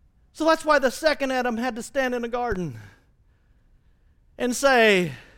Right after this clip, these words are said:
"Not my will,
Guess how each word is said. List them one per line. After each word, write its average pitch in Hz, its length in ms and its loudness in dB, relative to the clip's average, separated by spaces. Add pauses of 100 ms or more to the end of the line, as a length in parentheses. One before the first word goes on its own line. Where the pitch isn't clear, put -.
(760)
"Not 277 680 2
my 403 460 6
will, 202 640 4